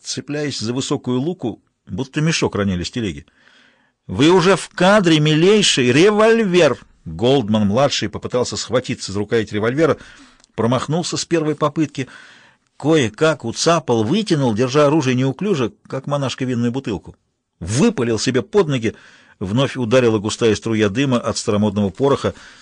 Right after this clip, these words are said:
Краснокожий, опустив руку с томахауком, добросовестно, с самым идиотским видом пялился на все эти манипуляции. В реальной жизни примчавшийся на выручку пленённой даме благородный герой,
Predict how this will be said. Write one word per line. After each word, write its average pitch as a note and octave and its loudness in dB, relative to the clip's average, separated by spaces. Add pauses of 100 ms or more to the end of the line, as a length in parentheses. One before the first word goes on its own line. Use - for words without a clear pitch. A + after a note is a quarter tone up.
(420)
Краснокожий, B2+ 2 (340)
опустив A2+ -2
руку G#2+ -2
с - -8
томахауком, A#2+ 2
добросовестно, C#3+ 0 (280)
с - -8
самым B2 2
идиотским A#2 0
видом B2 0
пялился C#3+ 2
на G#2+ 0
все G#2+ -4
эти F#2 -6
манипуляции. G2+ -2 (1800)
В F#2+ -4
реальной E3+ 4
жизни C#3 2
примчавшийся B2 0
на A#2+ 4
выручку B2+ -2
пленённой A2+ 2
даме G#2+ 2
благородный G#2 2
герой, D#3+ -2